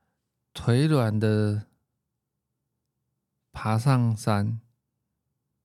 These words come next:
腿软的下山。嗯，当我们攀登到了山顶，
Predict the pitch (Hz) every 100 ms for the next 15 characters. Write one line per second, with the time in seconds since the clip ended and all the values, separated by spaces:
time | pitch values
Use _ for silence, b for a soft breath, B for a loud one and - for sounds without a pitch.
0 | _ _ _ - - 104 117 113 95 95
1 | 95 92 92 117 98 92 101 110 110 _
2 | _ _ _ _ _ _ _ _ _ _
3 | - _ _ b b b b b b -
4 | 123 123 120 117 120 120 - _ _ _
5 | _ _ _ _ _ _ _ _ - 156
6 | 175 170 127 110 101 98 92 95 - 127
7 | 127 127 127 123 110 107 104 - 110 117
8 | 113 127